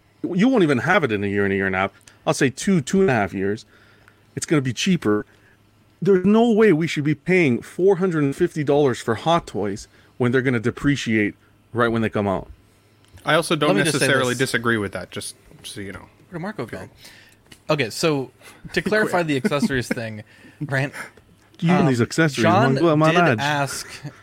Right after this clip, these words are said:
Speaker 3: John did ask content creators. So there's a chat with, like, you know, some of your favorite, you know, podcasters, YouTube streams, whatever.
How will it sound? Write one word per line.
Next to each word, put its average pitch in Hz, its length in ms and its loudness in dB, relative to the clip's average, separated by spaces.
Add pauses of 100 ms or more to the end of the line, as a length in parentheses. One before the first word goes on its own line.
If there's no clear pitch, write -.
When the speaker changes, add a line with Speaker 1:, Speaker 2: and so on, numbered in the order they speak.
(420)
Speaker 3:
John 160 440 0
did 139 240 2
ask 123 640 -6 (520)
content 143 500 -2
creators. 120 460 -4
So 131 80 -6
there's 127 160 -4
a 123 40 -8
chat 147 380 0
with, 123 140 -6
like, 117 180 -2 (220)
you 131 100 -8
know, 110 120 -8
some 135 200 -6
of 127 100 -4
your 123 100 -4
favorite, 120 400 -4 (440)
you 127 140 -10
know, 107 160 -14 (320)
podcasters, 123 720 -4
YouTube 117 220 -10
streams, 120 180 -10
whatever. 110 340 -12